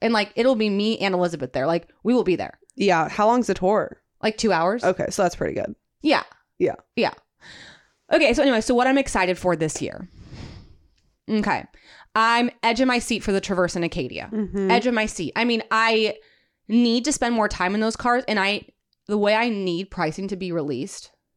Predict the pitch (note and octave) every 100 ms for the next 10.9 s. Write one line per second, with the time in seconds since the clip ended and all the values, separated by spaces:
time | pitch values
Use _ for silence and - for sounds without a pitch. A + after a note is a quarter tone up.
0 | _ _ _ _ - A3 G#3+ G3 F3+ E3+
1 | - D3 - - - - - - _ _
2 | _ - - - E3 D3+ - - - G#3+
3 | G#3 G3 G3 G3+ F#3 G3 F3+ - D#3+ E3
4 | - E3 F3+ F3 F3+ F#3+ F3+ D#3 D3+ D3+
5 | D3+ C#3+ C#3+ E3+ G3 _ _ _ D#3+ -
6 | - - - _ _ _ D4 G#3 G3 _
7 | - G#3+ - B3 A#3+ - - - _ _
8 | _ _ _ _ _ _ - A3 F#3 G#2
9 | - A#3 - C#4 - _ A3+ A#3 A#3+ A#3
10 | A3 G#3 - F3 D3+ B2+ - G#2+